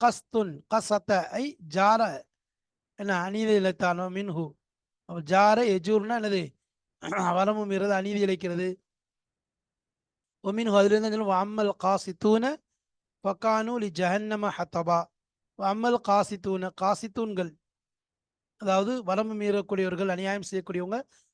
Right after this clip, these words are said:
ஃபகானு ஆகிவிட்டார் லி ஜஹன்னம நரகத்திற்கு ஹதபா ஒரு விறகுகளாக ஆகிவிட்டார்கள். அப்போ காசித்தூன் கஸ்துலேருந்து வந்தது. சரி, தலில்லு, தலில்ல என்பதாக சொல்றது. அன் தலில்ல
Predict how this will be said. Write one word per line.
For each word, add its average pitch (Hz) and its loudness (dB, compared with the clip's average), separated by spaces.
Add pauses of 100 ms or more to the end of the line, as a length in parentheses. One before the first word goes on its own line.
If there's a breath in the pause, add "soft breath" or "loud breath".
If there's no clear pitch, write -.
(160)
ஃபகானு 214 0
ஆகிவிட்டார் 208 0
லி 202 -4
ஜஹன்னம 190 -4 (420)
நரகத்திற்கு 214 0
ஹதபா 185 0 (720)
ஒரு 208 0 (400)
விறகுகளாக 208 2 (100)
ஆகிவிட்டார்கள். 175 -6 (500)
அப்போ 226 -10
காசித்தூன் 202 0 (100)
கஸ்துலேருந்து 196 -4
வந்தது. 156 -10 (560)
சரி, 180 -8
தலில்லு, 247 4 (180)
தலில்ல 254 2
என்பதாக 202 0
சொல்றது. 147 -12 (1900)
அன் 196 -8
தலில்ல 214 0